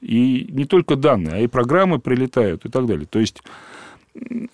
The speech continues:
э, на самом деле, что к вам приходит на компьютер, вы не знаете. И это никак невозможно проверить, потому что это каждый день. И иногда каждую секунду. И поэтому, ну да, сейчас вроде бы можно отключить Windows, но вы должны понимать, что это делают все устройства.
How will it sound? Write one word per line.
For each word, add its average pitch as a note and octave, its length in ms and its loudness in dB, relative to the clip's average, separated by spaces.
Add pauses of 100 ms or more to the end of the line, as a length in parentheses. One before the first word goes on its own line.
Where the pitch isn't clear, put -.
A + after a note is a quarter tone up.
(140)
э, - 240 -10
на C3 160 0
самом F3+ 360 4
деле, F#3+ 280 4
что F3+ 300 6
к - 100 -6
вам A2 140 2
приходит A2+ 400 0
на A2 80 -2
компьютер, D#3 400 0
вы B2 160 0
не D3 100 0
знаете. F2 580 -4
И A2+ 100 0
это D3+ 180 2
никак D#3 340 2
невозможно C3+ 520 0
проверить, C#3 640 2
потому A2 300 -2
что - 140 -4
это A2 120 -4
каждый G2+ 300 -2
день. F2+ 240 -8 (720)
И G#2+ 80 2
иногда A2+ 260 4
каждую G#2+ 340 0
секунду. G2+ 600 -4
И - 60 -6
поэтому, C#3+ 640 0 (500)
ну G3 280 4
да, C3 420 4
сейчас D#3 260 0
вроде D3 280 2
бы B2 100 0
можно B2+ 320 2
отключить G#2+ 480 -2
Windows, F#2+ 380 0
но A#2+ 120 2
вы D#3 60 4
должны E3 300 2
понимать, F#3 340 2
что - 120 0
это C3 100 -2
делают D3+ 280 4
все - 260 2
устройства. A#2 600 0